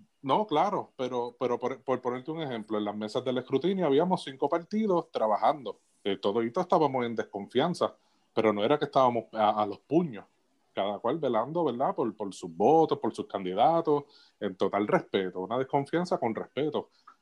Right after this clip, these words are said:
Pues sucede lo mismo con la Comisión Estatal de Elecciones, y eso es algo que, que hay que reforzar. Eh, eh, ahora mismo yo sé que ninguno de los partidos ni ninguno de los candidatos independientes confía en la Comisión Estatal de Elecciones.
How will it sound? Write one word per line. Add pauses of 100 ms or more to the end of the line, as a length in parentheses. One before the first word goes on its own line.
(120)
Pues
sucede
lo
mismo
con
la
Comisión
Estatal
de
Elecciones,
y
eso
es
algo
que,
que
hay (380)
que
reforzar.
Eh, (180)
eh,
ahora
mismo (400)
yo
sé
que
ninguno
de
los
partidos
ni
ninguno
de
los
candidatos
independientes
confía
en
la
Comisión
Estatal
de
Elecciones.